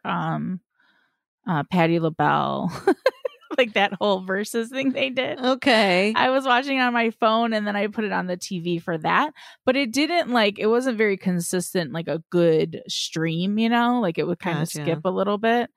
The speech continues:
Speaker 1: So
Speaker 2: Yeah.
Speaker 1: then when I watched Albert last weekend, my friend has, uh, H B O, and I
Speaker 2: Mm-hmm.
Speaker 1: started watching that I May Destroy You show on H B O.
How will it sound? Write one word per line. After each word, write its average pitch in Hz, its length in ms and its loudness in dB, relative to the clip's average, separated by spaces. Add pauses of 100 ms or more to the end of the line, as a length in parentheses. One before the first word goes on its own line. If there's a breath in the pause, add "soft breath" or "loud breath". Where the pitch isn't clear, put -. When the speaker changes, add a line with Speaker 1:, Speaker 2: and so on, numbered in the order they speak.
(300 soft breath)
Speaker 1:
So 175 220 2
Speaker 2:
Yeah. - 0 -
Speaker 1:
then 185 560 2
when 185 120 0
I 185 60 2
watched 196 260 0
Albert 196 360 2
last 160 280 0
weekend, 165 760 -2
my 170 160 -2
friend 175 420 0
has, 170 680 -2 (100)
uh, 170 300 -8
H 175 300 -4
B 147 220 -2
O, 175 480 0 (560)
and 175 120 2
I 165 200 4
Speaker 2:
Mm-hmm. 160 60 -2
Speaker 1:
started 185 300 2
watching 180 440 0
that 160 180 0
I 165 140 2
May 170 200 2
Destroy 160 500 -2
You 208 240 0
show 254 280 -2
on 277 160 -4
H 262 240 -4
B 277 140 -4
O. 277 280 -4